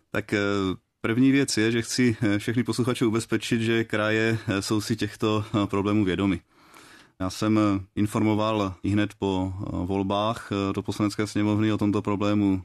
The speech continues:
tehdejší paní, eh, ministryni, která, eh, zde přijela na návštěvu s panem premiérem. Pak ale došlo ke změně na ministerstvu, ale ten další ministr tam byl pouze měsíc, tak toho jsem nestihl ani navštívit. Se stávající paní ministryní jsem hovořil začátkem září a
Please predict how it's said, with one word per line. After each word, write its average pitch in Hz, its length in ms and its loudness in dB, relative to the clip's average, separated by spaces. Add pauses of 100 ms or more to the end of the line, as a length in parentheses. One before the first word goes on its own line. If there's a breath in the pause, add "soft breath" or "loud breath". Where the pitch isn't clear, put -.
tehdejší 98 520 -2
paní, 101 500 0
eh, 90 220 -2
ministryni, 110 580 0
která, 101 500 -2
eh, 92 180 -2
zde 95 160 -2
přijela 98 340 -2
na 95 60 0
návštěvu 98 480 -2
s - 80 -8
panem 95 380 0
premiérem. 107 640 2 (920 loud breath)
Pak 123 180 -4
ale 117 160 2
došlo 110 340 0
ke 101 140 0
změně 110 520 2
na 117 80 2
ministerstvu, 120 920 2
ale 104 400 -2
ten 104 280 0
další 101 240 -2
ministr 107 320 0
tam 107 140 0
byl 107 120 0
pouze 107 240 0
měsíc, 92 380 -2
tak 98 120 -6
toho 98 140 -2
jsem 104 140 -4
nestihl 101 300 -4
ani 107 120 0
navštívit. 107 520 0 (500 loud breath)
Se 113 120 -4
stávající 107 400 -2
paní 107 200 0
ministryní 104 440 0
jsem 107 180 -2
hovořil 104 600 0
začátkem 104 440 -2
září 95 400 0
a 101 140 -2